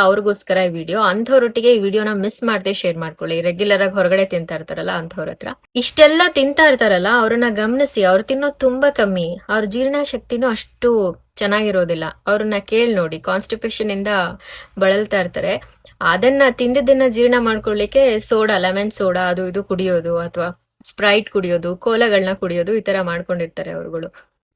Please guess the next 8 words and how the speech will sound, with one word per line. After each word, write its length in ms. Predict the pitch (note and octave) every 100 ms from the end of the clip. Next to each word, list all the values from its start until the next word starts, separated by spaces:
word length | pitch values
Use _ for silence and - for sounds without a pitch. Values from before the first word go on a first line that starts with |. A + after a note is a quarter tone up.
| _ _
ತಿನ್ನೋದ್ 360 | D4 D4 E4+ E4
ಕಮ್ಮಿ 320 | C#4 B3+ C#4
ಆದ್ರೂ 420 | C#4+ B3 D4 D4+
ತುಂಬಾ 520 | A3+ C4+ C#4 D4+ D#4+ C#4+
ದಪ್ಪ 240 | A3 B3 A#3
ಇರ್ತಾರೆ 300 | F#3 F3+ F3
ಅಂಥವ್ರೆಲ್ಲ 500 | E3 F3 F#3 E3+ F#3
ನೋಡ್ಲಿಕ್ಕೆ. 480 | F3+ F3 E3+ E3+